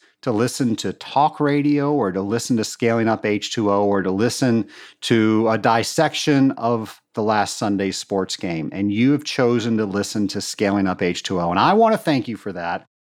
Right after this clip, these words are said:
And then Scaling Up H two O has reached the number of people that it has and the number of countries that it has because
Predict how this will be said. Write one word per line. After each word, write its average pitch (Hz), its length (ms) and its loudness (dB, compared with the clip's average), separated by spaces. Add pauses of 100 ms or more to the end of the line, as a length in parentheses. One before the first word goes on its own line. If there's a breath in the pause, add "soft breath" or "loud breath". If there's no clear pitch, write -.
(120)
And 127 100 2
then 131 120 4
Scaling 190 480 0
Up 170 240 0
H 139 300 -2
two 139 240 0
O 117 420 2 (280 soft breath)
has 123 280 0
reached 123 580 -2
the 135 100 2
number 127 380 2
of 117 100 -4
people 131 400 -4
that 104 180 0
it 98 100 -4
has 156 640 0
and 120 260 0
the 120 80 4
number 143 480 4
of - 160 -2
countries 180 760 0
that 110 160 2
it 104 80 -4
has 110 520 -2
because 190 880 0